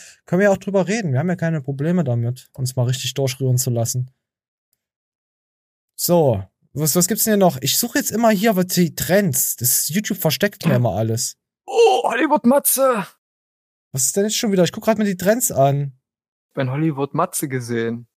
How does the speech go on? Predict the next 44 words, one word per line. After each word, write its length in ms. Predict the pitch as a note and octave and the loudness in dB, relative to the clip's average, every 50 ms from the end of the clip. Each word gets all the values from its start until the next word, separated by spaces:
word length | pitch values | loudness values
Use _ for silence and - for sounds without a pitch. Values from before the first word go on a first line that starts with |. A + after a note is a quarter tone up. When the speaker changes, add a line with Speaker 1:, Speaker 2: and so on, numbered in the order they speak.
| _ _ - | _ _ -8
Speaker 2:
Was 180 | C#3 - - | -8 -4 -2
macht 200 | F3 E3+ - - | -4 -4 -2 0
der 140 | F3+ G#3 - | 0 2 2
eigentlich, 440 | - C3+ C3 A#2 - C3 B2+ A#2+ - | 0 0 -2 -2 -2 -2 -2 0 0
der 100 | B2 A#2 | 0 -2
Gute? 440 | A2+ B2+ B2+ B2 - C3 B2 A#2 - _ - | -2 -4 -10 -6 -2 -2 -2 -2 -6 _ -2
Speaker 1:
Oh, 240 | D#3 D#3+ D#3+ D#3+ E3 | 0 0 2 2 2
ich 100 | D#3+ - | 0 2
schau 220 | - F3+ E3+ E3+ | 2 4 4 6
da 120 | E3+ F3 D3+ | 6 6 4
öfters 340 | D#3+ - - F3+ D3 - | 4 4 2 0 0 2
mal 100 | D#3+ D#3+ | 2 2
ein 60 | D3+ C#3 | 2 2
paar 160 | D3+ D3+ C#3 | 2 2 2
Stories, 520 | - - - D#3 E3+ E3 F3+ D#3+ D3 - | 2 2 2 2 2 4 2 2 2 2
aber 160 | C3+ C3 C3+ | 2 4 4
der 120 | B2+ C3+ A#2+ | 4 2 2
ist 160 | - - - | 0 0 2
halt, 280 | E3 D3 C#3 B2+ C3 - | 2 2 2 0 -2 -6
ist 120 | C3+ C3 | -4 -2
halt 180 | D#3+ D#3 C3+ - | -2 -2 -2 -2
Matze. 520 | C3+ C#3 D3 - - - C3+ B2+ C3 C3 B2+ - - _ _ _ _ _ _ _ _ _ _ _ _ _ | -2 -2 -2 -2 -2 0 2 2 2 0 -2 -6 -12 _ _ _ _ _ _ _ _ _ _ _ _ _
Speaker 2:
Ja, 120 | - B2+ B2+ | -2 0 0
macht 200 | C#3 D3 - A#3 | 0 0 0 0
er 60 | G#3+ | 0
noch 120 | E3+ B2+ | 0 0
Videos, 380 | B2+ D3 F3+ B3+ D4 C#4+ - - | -2 -2 0 0 -2 -2 -2 -2
oder? 320 | F#3 F3+ F3+ F3+ F3+ - | 0 2 2 4 4 4
Speaker 1:
Ja, 380 | C#3 C#3 C#3 D3+ E3+ F#3 F#3+ F#3+ | 4 4 6 6 4 4 4 4
macht 260 | F3+ E3+ F3+ F3+ - G3+ | 4 2 2 2 2 2
er, 60 | E3 | 4
aber 220 | C#3 A#2+ B2 B2+ | 4 4 4 4
er 100 | C3 C#3 | 4 4
ist 80 | C3+ C3+ | 2 0
übelst 260 | - F3 D#3+ C3 - | -2 -2 -2 0 0
eingebrochen, 560 | - C#3 D#3 E3+ E3 C3+ C3 B2+ B2+ B2 C#3 | 0 2 2 2 0 0 0 0 0 0 2
weil 140 | C3 B2+ B2+ | 2 2 2
der, 180 | C3 B2+ B2 B2 | 4 2 2 2
der 140 | B2 B2 A#2+ | 0 -2 -4
Cutter 300 | - - D3 - E3+ D#3 | -2 -4 -4 -2 -2 -2
damals 380 | C#3 D3 D3 D3+ C#3+ C3+ - - | 0 -2 -2 -2 -4 -4 -4 -4
weg 180 | D3+ C#3+ - | -6 -6 -6
ist 220 | D3 C#3+ C3+ - - | -6 -4 -4 -4 -6
und 420 | - A#2+ A#2+ A#2+ A#2+ B2 B2 B2 | -6 -6 -4 -4 -2 -4 -4 -6